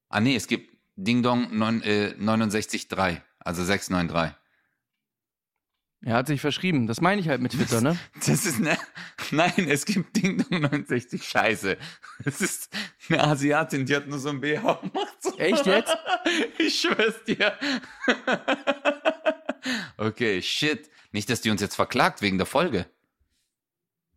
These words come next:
Speaker 2: Nein, das glaub ich nicht. Ich glaub, es ist eine Liebe.
Speaker 1: Ja, ich glaube auch.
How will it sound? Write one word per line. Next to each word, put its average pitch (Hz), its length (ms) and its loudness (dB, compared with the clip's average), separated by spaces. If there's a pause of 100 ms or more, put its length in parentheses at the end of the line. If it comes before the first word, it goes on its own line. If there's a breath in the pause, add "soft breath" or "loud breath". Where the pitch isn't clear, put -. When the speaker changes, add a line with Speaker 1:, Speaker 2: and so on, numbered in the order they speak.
Speaker 2:
Nein, 110 340 -2
das 104 140 -4
glaub 107 240 2
ich 107 120 -8
nicht. 107 280 -2 (100)
Ich - 80 -20
glaub, 165 160 2
es - 80 -6
ist - 60 -4
eine 123 120 4
Liebe. 123 260 0 (1000)
Speaker 1:
Ja, 82 260 -6
ich - 140 -12
glaube 85 260 -6
auch. 80 160 -6